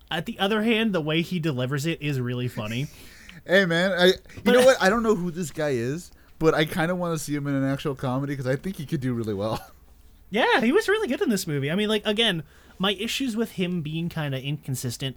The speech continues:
Speaker 1: otherwise, I liked his character.
Speaker 2: I, I like
Speaker 1: Uh,
Speaker 2: the
Speaker 1: but I,
Speaker 2: actor.
Speaker 1: I, I
Speaker 2: He's, like, really funny.
Speaker 1: Yeah. And I'm, I'm kinda glad that they didn't just have him be like,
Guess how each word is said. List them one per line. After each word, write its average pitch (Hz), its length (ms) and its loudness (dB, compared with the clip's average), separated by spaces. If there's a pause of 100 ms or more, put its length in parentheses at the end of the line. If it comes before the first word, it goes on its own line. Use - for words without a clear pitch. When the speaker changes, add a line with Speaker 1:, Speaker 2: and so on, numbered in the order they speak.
Speaker 1:
otherwise, 143 600 -4 (460)
I 196 180 2
liked 185 380 -4
his 190 160 -2
character. 135 580 -8 (320)
Speaker 2:
I, 180 160 0
I 170 120 4
like 208 160 4
Speaker 1:
Uh, - 20 0
Speaker 2:
the 202 80 -2
Speaker 1:
but 254 160 4
I, 233 60 4
Speaker 2:
actor. 240 260 2
Speaker 1:
I, 233 40 2
I 233 60 0
Speaker 2:
He's, 165 380 -6
like, 135 120 -8 (100)
really 135 200 -4
funny. 98 360 -10
Speaker 1:
Yeah. 147 180 -4 (840)
And 247 140 4
I'm, 285 200 0 (100)
I'm 247 240 2
kinda 262 400 -2
glad 180 500 2
that 156 220 0
they 165 140 2
didn't 165 240 -2
just 170 200 -4
have 147 260 -2
him 160 180 -2
be 147 80 -2
like, 151 180 -4